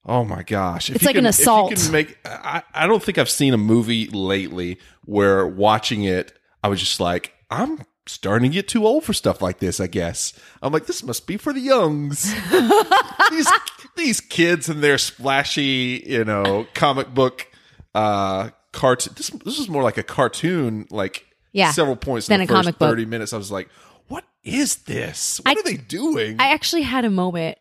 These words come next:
Speaker 2: similarly where I thought, if this is how the n-, not,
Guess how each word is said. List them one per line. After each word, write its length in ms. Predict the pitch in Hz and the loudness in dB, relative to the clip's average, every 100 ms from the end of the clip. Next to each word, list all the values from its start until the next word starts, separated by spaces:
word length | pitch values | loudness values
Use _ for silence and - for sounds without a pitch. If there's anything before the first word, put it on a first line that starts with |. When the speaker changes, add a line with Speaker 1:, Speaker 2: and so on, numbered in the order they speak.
| _ | _
Speaker 2:
similarly 800 | - - 349 254 214 175 160 156 - _ | -4 0 2 2 2 0 -4 -8 -12 _
where 120 | 226 | 0
I 60 | 226 | 2
thought, 280 | 226 226 - _ _ | 2 0 -2 _ _
if 220 | - 208 - | -2 -2 0
this 240 | 294 - | -2 -2
is 140 | 403 | -4
how 280 | - 247 220 | -8 -2 0
the 100 | 202 | 0
n-, 280 | 196 196 190 - - | 0 0 -2 -6 0
not, 280 | 233 269 | 4 4